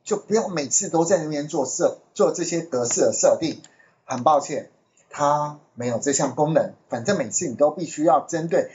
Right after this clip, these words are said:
每一张你画出来的视-，图表进行视觉化的格式设定。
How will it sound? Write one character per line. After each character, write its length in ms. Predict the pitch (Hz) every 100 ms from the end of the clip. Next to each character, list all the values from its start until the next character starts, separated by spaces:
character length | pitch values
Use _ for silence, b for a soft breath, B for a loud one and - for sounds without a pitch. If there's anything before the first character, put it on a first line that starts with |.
| B
每 200 | - 127
一 180 | 127 165
张 240 | 160 156 143
你 60 |
画 220 | 107 151
出 100 | 139
来 80 | 131
的 120 | 127
视-， 300 | 139 - 160 - _
图 220 | - 131
表 320 | 131 147 - -
进 360 | - - 170 123
行 340 | 110 104 110
视 400 | - - - 147
觉 200 | 107 101
化 220 | 101 131
的 100 | 190
格 320 | - 117 107 117
式 220 | 160 -
设 260 | 175 113 143
定。 200 | 117